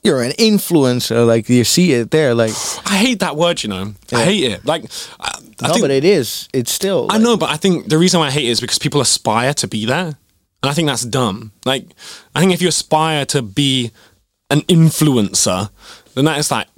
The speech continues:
Speaker 2: brain dead, right? But
Speaker 1: Yeah,
Speaker 2: if you, if,
Speaker 1: absolutely.
Speaker 2: if you are aspiring to just make content, at some point,
Speaker 1: You're
Speaker 2: if
Speaker 1: gonna
Speaker 2: you're
Speaker 1: be
Speaker 2: in, like, a
Speaker 1: able to
Speaker 2: niche,
Speaker 1: influence
Speaker 2: you will
Speaker 1: people.
Speaker 2: influence
Speaker 1: Yeah,
Speaker 2: people, right?
Speaker 1: yeah.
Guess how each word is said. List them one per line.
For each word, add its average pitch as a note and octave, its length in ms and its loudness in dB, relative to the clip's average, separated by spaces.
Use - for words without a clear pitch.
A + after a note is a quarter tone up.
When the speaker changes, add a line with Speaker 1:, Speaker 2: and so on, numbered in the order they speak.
Speaker 2:
brain A#2+ 400 -2
dead, - 340 -10
right? C3 260 -2
But D#3+ 100 0
Speaker 1:
Yeah, D#3+ 100 2
Speaker 2:
if - 100 -6
you, G#3+ 140 4
if, G3+ 80 2
Speaker 1:
absolutely. A2+ 400 -2
Speaker 2:
if E3 120 -4
you F#3+ 320 2
are D#3+ 140 2
aspiring E3 400 0
to D3 60 -2
just D3 120 -2
make D3+ 180 0
content, G2+ 500 -4
at C#3 160 -6
some E3 220 0
point, B2 360 -2
Speaker 1:
You're C3 100 4
Speaker 2:
if A#2+ 60 2
Speaker 1:
gonna - 120 0
Speaker 2:
you're G3+ 80 6
Speaker 1:
be G3+ 60 4
Speaker 2:
in, F#3 60 2
like, D#3 120 0
a E3 40 0
Speaker 1:
able D#3+ 100 2
to G3 60 4
Speaker 2:
niche, C#3+ 200 0
Speaker 1:
influence B2+ 420 -4
Speaker 2:
you G3 80 6
will F3+ 140 4
Speaker 1:
people. A#3+ 120 2
Speaker 2:
influence D#3 400 2
Speaker 1:
Yeah, C#3+ 120 0
Speaker 2:
people, A#2 180 0
right? F3 300 0
Speaker 1:
yeah. C3+ 140 -4